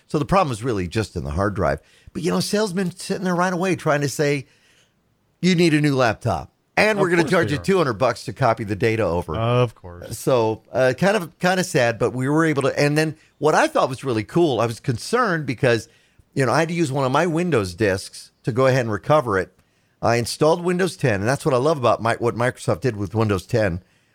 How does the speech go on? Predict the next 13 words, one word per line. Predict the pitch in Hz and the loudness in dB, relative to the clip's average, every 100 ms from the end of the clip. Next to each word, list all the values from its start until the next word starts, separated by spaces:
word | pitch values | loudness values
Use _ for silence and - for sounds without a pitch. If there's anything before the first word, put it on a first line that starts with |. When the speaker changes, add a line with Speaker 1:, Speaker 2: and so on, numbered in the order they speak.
| _ | _
Speaker 1:
Uh, | 110 104 87 | 0 2 2
it | 147 - | -2 -2
saw | - 139 160 | 0 2 2
that | 139 - | -2 -2
this | 143 131 - - - | -2 -2 -10 -18 -4
laptop | 120 160 - 120 139 131 | 0 0 0 0 0 0
had | 123 | 0
originally | 135 127 127 131 | 0 -2 -2 0
had | 110 120 120 160 165 | 0 2 2 2 0
Windows | 120 110 - | -2 -2 -2
ten | 110 104 | 0 2
on | 123 185 | 2 0
it | 202 | -6